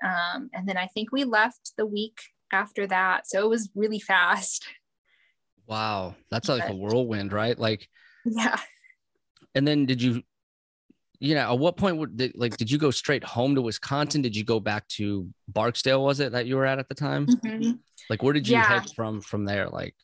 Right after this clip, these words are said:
Speaker 2: I'm just curious, like, was there, like, your family, like, "Oh my gosh, we have to, like, meet you at the airport"? Like,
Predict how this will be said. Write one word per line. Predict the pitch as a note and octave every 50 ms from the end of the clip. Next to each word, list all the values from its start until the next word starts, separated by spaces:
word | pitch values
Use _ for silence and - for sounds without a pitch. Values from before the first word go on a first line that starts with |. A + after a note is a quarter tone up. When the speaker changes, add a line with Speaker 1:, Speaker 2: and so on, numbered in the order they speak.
| _ _ _ -
Speaker 2:
I'm | - G#2 B2+ B2+
just | C3+ B2 -
curious, | - - C3+ C3 B2 A#2 -
like, | B2+ A2+ - - -
was | A#2 B2 B2
there, | A#2 B2 B2
like, | A#2+ A#2 A2+ A2 G2+ - - _ _ _ _ _ _ _
your | - A#2 A2+
family, | - - A2+ G#2+ A2 A#2+ A#2 A2+
like, | G#2+ G2+ G2 G#2
"Oh | A#2+ A#2+
my | A#2 A2+ G#2+
gosh, | G2+ G#2+ G#2+ G#2+ G2+ -
we | G#2+ G2 F#2+
have | G2 G#2+ G#2+ G2+ -
to, | - A2
like, | G#2 G2+ F#2+ F#2+ F2
meet | G2 G#2+ A#2+ A#2+ G2+
you | - A2+ A#2+ A#2
at | A2 -
the | G2+ G#2 A2+
airport"? | B2 B2+ A#2+ - C3 G2+ F2+
Like, | A2 G#2+ G#2 F#2 -